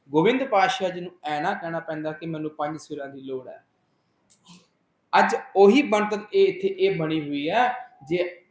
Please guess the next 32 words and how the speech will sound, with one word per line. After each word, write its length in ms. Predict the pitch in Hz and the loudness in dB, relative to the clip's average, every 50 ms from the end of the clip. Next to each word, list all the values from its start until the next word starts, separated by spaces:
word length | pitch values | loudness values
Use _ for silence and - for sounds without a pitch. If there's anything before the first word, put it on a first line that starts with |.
| 170 190 | 4 4
ਅੱਜ 160 | 214 208 202 202 - 190 | 4 4 2 -4 0 2
ਇਹ 200 | 185 180 175 - | 2 2 2 0
ਜੈਕਾਰਾ 460 | 151 147 - 156 147 160 190 220 233 | -4 -4 -2 2 2 4 4 4 4
ਜੇ 160 | 202 202 196 | 4 2 0
ਤੁਸੀਂ 320 | 190 190 180 165 - 196 | 0 0 -8 -10 -10 -10
ਸਮਝ 460 | 165 - - - - 147 170 208 214 240 | -10 -10 -10 -10 -8 -6 -6 -2 -2 0
ਲਿਆ, 500 | 220 208 180 143 127 - - - - - - 175 | 2 4 6 6 4 4 2 -4 -10 -10 -4 -4
ਇਹ 120 | 170 170 | -2 -2
ਜੈਕਾਰਾ 440 | 175 175 170 175 160 160 175 185 180 | -2 -2 0 2 2 4 4 2 0
ਹੈ 380 | 156 - 123 131 143 160 185 | -2 -4 -6 -2 0 0 0
ਕੀ 360 | 190 - - 143 135 127 117 98 | 0 -2 -8 -14 -16 -16 -16 -18
ਹੈ? 140 | - _ _ _ _ _ _ _ _ _ _ _ _ _ _ _ _ _ _ _ _ _ _ _ _ _ _ _ _ _ _ _ _ _ - | -20 _ _ _ _ _ _ _ _ _ _ _ _ _ _ _ _ _ _ _ _ _ _ _ _ _ _ _ _ _ _ _ _ _ 4
ਇਹ 220 | 190 202 226 247 240 | 6 8 8 8 6
ਜੈਕਾਰਾ 460 | - 226 214 202 196 185 185 180 180 | 2 0 2 4 6 8 8 8 6
ਪਰਮੇਸ਼ਰ 600 | 180 185 175 165 160 160 156 156 - 180 170 160 | 6 4 2 0 2 0 0 0 -2 -4 -2 -2
ਨੇ 180 | 165 165 160 160 - - - | -2 -2 -4 -4 -6 -6 -4
ਪਹਿਲੀ 440 | 156 175 214 220 208 214 208 196 | -2 -2 -2 -2 -4 -4 -4 -4
ਵਾਰ, 420 | 175 156 151 147 147 156 151 147 - - | -2 0 0 2 2 0 0 -2 -4 -2
ਇਹ 180 | 185 185 165 - | -2 -2 -2 -2
ਜੈਕਾਰਾ 460 | 151 151 - 151 147 151 175 196 202 | -8 -6 -4 0 0 0 2 0 0
ਨਾ 380 | 180 170 160 156 160 160 156 - | -2 -2 -4 -2 -2 -4 -4 -2
ਦਸ 200 | 160 156 151 - | -4 -4 -4 -6
ਗੁਰੂਆਂ 520 | 175 151 127 127 127 123 123 131 135 139 147 | -12 -12 -10 -12 -12 -10 -10 -10 -10 -10 -8
ਨੂੰ 120 | 160 165 | -10 -10
ਜੈਕਾਰਾ 380 | 160 165 165 175 175 175 175 175 | -12 -12 -8 -6 -6 -6 -6 -8
ਦਿੱਤਾ, 360 | 175 175 - - 208 202 202 - _ _ _ _ _ _ _ _ _ - | -10 -14 -16 -14 -14 -14 -16 -16 _ _ _ _ _ _ _ _ _ -10
ਨਾ 300 | 127 127 135 139 160 185 | -6 -4 -2 0 4 6
ਉਹਨੇ 260 | 214 226 233 233 240 233 | 6 6 6 6 2 0
ਤਿੰਨ 260 | 233 - 214 208 202 | 2 2 2 2 0
ਪੈਗੰਬਰਾਂ 540 | 196 185 156 143 131 123 120 127 131 131 131 | -4 -6 -6 -6 -6 -6 -4 -4 -4 -4 -4
ਨੂੰ 120 | 139 139 | -8 -10
ਦਿੱਤਾ, 540 | 139 151 - - - 196 101 - - - | -12 -14 -12 -4 -2 0 0 -2 -4 -10